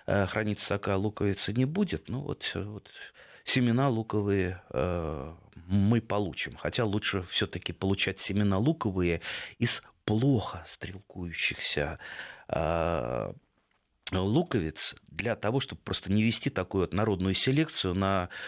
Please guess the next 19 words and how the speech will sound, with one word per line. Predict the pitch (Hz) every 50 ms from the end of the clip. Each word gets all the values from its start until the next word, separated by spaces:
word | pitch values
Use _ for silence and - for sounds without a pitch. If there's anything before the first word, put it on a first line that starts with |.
| - -
хорошее | - - 104 107 104 - - 98 90
стрелкование, | - - 98 101 95 - - 123 120 120 85 76 67 67
чтобы | - - - - - -
он | 71 76 76 76 62 62 62 67 69 73 76 78 80 78 78 _
так, | - 73 - - - - - - - - - - -
э, | - - 85 82 80 69 69 73 69 - - - - -
населекционируем | 110 - - 117 113 - - - 139 143 151 170 190 180 139 110 95 85 85
так | 80 - 82 78 -
вот, | - - - -
э, | - 92 87 82 82
случайно, | - - - 117 - - - 110 92 85 80 78 80
всё | - - - 156
у |
нас | 127 110 113 101
будет | 92 95 110 107
стрелковаться. | - - - 107 98 92 - 113 113 104 90 76 73 - - - - -
А | -
застрелковавшийся | 62 80 - - - 104 104 - 117 120 139 131 113 - - - - 135
лук, | 131 170 180 - - - _